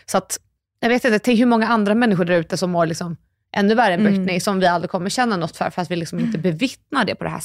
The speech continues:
Speaker 2: Nej.
Speaker 1: sättet. Men också så här, jag vill inte sitta nu och gö-, dra så här hobbyanalyser om hennes välmående, men samtidigt, när, det, när hon gör alla sina små danser och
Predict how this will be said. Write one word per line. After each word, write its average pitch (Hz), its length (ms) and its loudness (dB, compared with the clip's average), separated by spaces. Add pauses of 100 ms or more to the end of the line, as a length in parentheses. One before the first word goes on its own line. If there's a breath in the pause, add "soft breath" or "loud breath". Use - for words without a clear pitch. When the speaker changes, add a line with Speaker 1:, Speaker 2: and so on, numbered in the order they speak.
Speaker 2:
Nej. 196 240 2
Speaker 1:
sättet. 185 160 -8 (440 loud breath)
Men 220 240 2
också - 340 0
så 269 100 0
här, 175 140 2
jag 196 220 2
vill 208 100 0
inte 175 200 0
sitta 170 200 -4
nu 165 120 -2
och 170 340 -6
gö-, 185 240 0
dra 175 240 -2
så 175 100 -8
här 156 200 -10
hobbyanalyser 175 920 0
om 175 40 0
hennes 165 200 -4
välmående, 170 640 0
men 180 120 0
samtidigt, 185 1040 0
när, 196 100 -2
det, 208 140 0
när 220 100 2
hon 226 100 2
gör 262 200 2
alla 151 180 0
sina - 340 -6
små 165 120 -10
danser 165 580 -2
och 127 100 -2